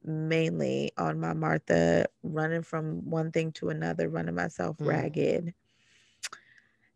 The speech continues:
Speaker 1: And so I just want y'all to pray for me because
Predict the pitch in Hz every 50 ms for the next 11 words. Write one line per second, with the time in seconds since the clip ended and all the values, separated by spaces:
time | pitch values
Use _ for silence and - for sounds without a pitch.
0 | _ - 190 180 175 - - - - 190 180 180 175 170 165 165 165 175 170 -
1 | - - - - - _ _ _ _ _ _ _ _ _ _ _ _ _ _ -
2 | - 233 294 311 - 294 262 - 240 220 208 190 - 185 185 - 190 180 175 180
3 | 180 170 - 190 175 170 170 175 - 170 170 -